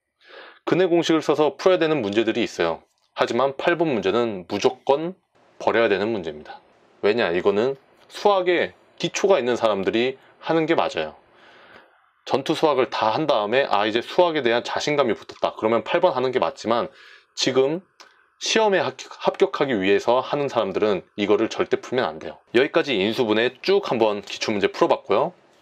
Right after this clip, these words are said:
많은 도움이 됐으면 좋겠습니다. 기본 문제 풀어보시고요. 이렇게 기출문제에 나와 있는 인수분해 문제들 있잖아요. 그거를 다 공책에 쓴 다음에 실제로 혼자서 인수분해를 할 수 있는지 한번 해보세요.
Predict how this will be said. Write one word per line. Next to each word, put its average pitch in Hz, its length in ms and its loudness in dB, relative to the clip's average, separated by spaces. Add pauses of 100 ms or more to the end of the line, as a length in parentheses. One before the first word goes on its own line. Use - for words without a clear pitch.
(600)
많은 104 320 0
도움이 98 240 0
됐으면 101 320 -2
좋겠습니다. - 600 -12 (1080)
기본 139 280 2
문제 120 240 2
풀어보시고요. 113 840 2 (560)
이렇게 120 320 0
기출문제에 143 760 0
나와 95 300 2
있는 107 340 -2 (100)
인수분해 165 440 0
문제들 101 360 0
있잖아요. 85 420 -2
그거를 98 460 2
다 107 420 -2 (300)
공책에 120 400 0
쓴 165 200 -2
다음에 101 420 0 (380)
실제로 170 500 0
혼자서 196 440 0
인수분해를 107 480 0
할 160 100 0
수 - 120 -6
있는지 90 240 -4
한번 95 200 -4
해보세요. 127 440 -4